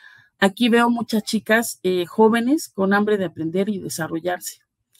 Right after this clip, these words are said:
en el mundo de la tecnología, que a través de programas como la Fábrica de Talento se preparan para ser dignas representantes de México y, y América Latina,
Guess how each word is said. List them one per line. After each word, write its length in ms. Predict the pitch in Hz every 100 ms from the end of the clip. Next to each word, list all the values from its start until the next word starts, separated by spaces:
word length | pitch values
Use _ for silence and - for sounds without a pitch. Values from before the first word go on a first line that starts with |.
| _ _ -
en 140 | 180
el 120 | 175
mundo 220 | 180 190 190
de 40 |
la 140 | 170 160
tecnología, 680 | 185 180 170 - 220 190 _
que 100 | 180
a 40 | 170
través 300 | 185 190 196
de 80 |
programas 480 | 226 196 185 190 196
como 180 | - 165
la 120 | 165
Fábrica 380 | 185 202 214 196
de 80 | 170
Talento 600 | 160 160 185 190 240 - - - - _
se 160 | - 196
preparan 440 | 190 180 214 220
para 180 | 202 175
ser 200 | 170 185
dignas 360 | 208 196 220 208
representantes 720 | 170 170 170 160 190 190 170
de 100 | 165
México 560 | 190 190 202 262 269 _
y, 240 | 208 175 165 -
y 120 | 180
América 400 | 170 175 - -
Latina, 460 | 151 - 160 165